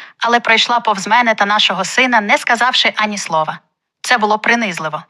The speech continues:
І тут стався фінальний удар, список для сімейного фото. Виявилося, що мене там не було, ані мене, ані мого сина.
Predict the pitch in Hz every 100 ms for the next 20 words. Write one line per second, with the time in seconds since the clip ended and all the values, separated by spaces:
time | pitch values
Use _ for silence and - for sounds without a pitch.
0 | _ _ _ 226 220 262 370 - 247 247
1 | 240 - 220 240 262 262 254 202 165 -
2 | - 294 285 208 208 - 202 220 214 208
3 | - 180 - 165 _ _ 180 262 311 262
4 | 254 247 - 240 233 277 285 262 262 247
5 | 165 - _ _ 196 190 180 175 196 254
6 | 247 240 220 220 220 185 160